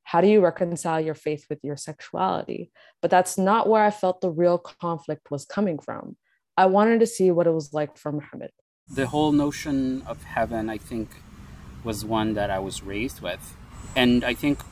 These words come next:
Speaker 2: for Somalis specifically, hell can also just look like what Somalia became, that sudden undoing of what we had worked so hard to attain, our freedom,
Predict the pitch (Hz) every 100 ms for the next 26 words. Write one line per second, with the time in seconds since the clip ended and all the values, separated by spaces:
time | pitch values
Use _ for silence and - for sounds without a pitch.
0 | - - 123 - 123 120 123 - - -
1 | 117 123 - 113 107 - - - - -
2 | 127 123 - 127 123 120 - 143 117 120
3 | - 117 117 - 104 95 95 - - -
4 | - 110 - - 117 107 104 95 92 -
5 | - 131 98 90 92 - - 117 113 -
6 | - - 127 120 110 120 123 113 113 113
7 | 101 87 87 - 110 104 98 - - 104
8 | 117 - - - - 120 120 104 98 120
9 | 123 - - - - 131 123 - - 113
10 | 113 104 - 104 92 - 131 117 98 90
11 | 92 - 120 110 110 107